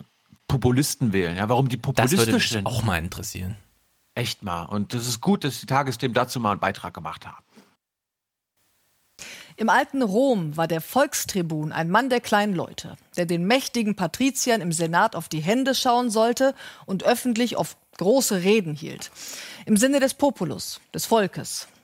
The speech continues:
Speaker 3: Freilich stammten die Volkstribunen oft selbst aus den herrschenden Familien, die mit Brot und Spielen, Angst und Polemik das Volk für die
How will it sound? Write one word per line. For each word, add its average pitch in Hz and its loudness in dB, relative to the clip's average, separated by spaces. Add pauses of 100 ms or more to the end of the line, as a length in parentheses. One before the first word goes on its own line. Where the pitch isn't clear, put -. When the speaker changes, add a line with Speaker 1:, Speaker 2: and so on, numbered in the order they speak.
(180)
Speaker 3:
Freilich 185 2
stammten 180 0
die 175 -2
Volkstribunen 214 0
oft - -4
selbst 214 2
aus 160 -4
den 160 -4
herrschenden 160 -4
Familien, 170 0 (420)
die 170 -2
mit 160 -2
Brot 240 2
und 170 -2
Spielen, 254 2
Angst 202 0
und 170 -4
Polemik 220 0
das 165 -4
Volk 196 0
für 165 -6
die 151 -8